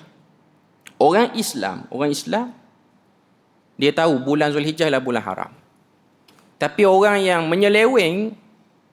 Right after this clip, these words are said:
kehidupan dia, bulan enam ni bulan apa, tuan-tuan? Month of Pride bagi kelompok L G B T.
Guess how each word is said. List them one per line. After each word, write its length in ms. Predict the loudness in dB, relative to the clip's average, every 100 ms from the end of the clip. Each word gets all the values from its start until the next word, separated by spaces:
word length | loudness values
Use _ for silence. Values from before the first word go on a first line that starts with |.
| _ _ _ _ -4
kehidupan 480 | 0 2 2 0 -2
dia, 240 | -2 -6 -8
bulan 320 | -4 -2 0
enam 160 | 0 0
ni 80 | 0
bulan 320 | 0 0 -2
apa, 80 | -6
tuan-tuan? 320 | -8 -12 -16 _ _ _ _ _ _ _ _ _ _ _ -6
Month 480 | -2 0 2 2 0 0
of 320 | 0 -2 -6
Pride 400 | -2 0 -2 -2
bagi 240 | -2 0 -2
kelompok 400 | 0 -2 0 -2 -2
L 100 | -2
G 100 | -4
B 160 | -6 -8
T. 160 | -10